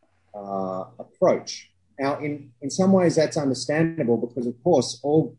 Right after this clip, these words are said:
governments look after their own people first. But,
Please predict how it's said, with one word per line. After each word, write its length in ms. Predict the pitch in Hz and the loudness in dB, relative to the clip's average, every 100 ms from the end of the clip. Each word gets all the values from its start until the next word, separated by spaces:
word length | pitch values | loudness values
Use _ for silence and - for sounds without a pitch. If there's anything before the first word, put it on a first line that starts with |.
| - | -4
governments 400 | 131 123 117 120 | 0 2 0 0
look 180 | 131 127 | -2 0
after 300 | 113 113 107 | -2 -2 -4
their 200 | 104 107 | -2 0
own 140 | 113 | -2
people 340 | - 101 98 95 - | -4 -10 -10 -8 -2
first. 380 | 113 - - - | -2 -2 -8 -4
But, 240 | 123 - | -4 -4